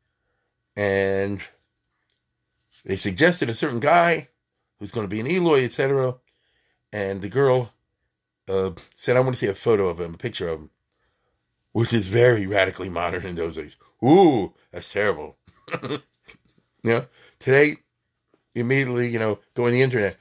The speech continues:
Ooh, it was terrible. There's no Facebook at that time. And should you agree to send the photo of the proposed <laughs> chassan to the girl? And she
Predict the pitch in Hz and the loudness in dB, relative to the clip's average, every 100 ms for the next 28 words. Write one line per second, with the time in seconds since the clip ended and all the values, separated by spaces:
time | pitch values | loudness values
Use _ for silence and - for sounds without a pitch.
0 | _ _ - - 110 170 208 202 156 - | _ _ -20 -8 2 6 8 8 6 0
1 | _ _ - 104 98 120 113 85 85 - | _ _ -12 -10 -8 -4 -4 -4 -10 -14
2 | _ 95 104 117 - 110 - 95 90 90 | _ -12 -4 -4 -2 -6 -8 -10 -8 -6
3 | 85 - 85 - _ _ _ _ _ _ | -8 -10 -16 -18 _ _ _ _ _ _
4 | 95 90 90 87 - _ _ _ _ - | -4 -2 -2 -6 -12 _ _ _ _ -14
5 | - 131 113 101 123 147 156 160 - _ | -2 0 2 -2 0 0 0 -2 -8 _
6 | _ 104 - 123 120 117 - _ _ _ | _ -16 -4 0 0 -2 -8 _ _ _
7 | _ _ 92 - 131 131 104 92 90 90 | _ _ -16 -4 0 2 2 0 -2 -6
8 | _ _ - - 95 87 85 92 - 123 | _ _ -20 -10 -8 -8 -10 -10 2 2
9 | 113 104 - 123 120 107 107 - _ _ | 4 -2 -4 -2 -2 -6 -10 -10 _ _
10 | _ _ _ - 95 95 104 82 78 _ | _ _ _ -6 -4 2 2 2 -4 _
11 | - - _ _ _ 101 98 - 127 120 | -20 -20 _ _ _ -10 -8 -8 -6 -4
12 | 113 | -4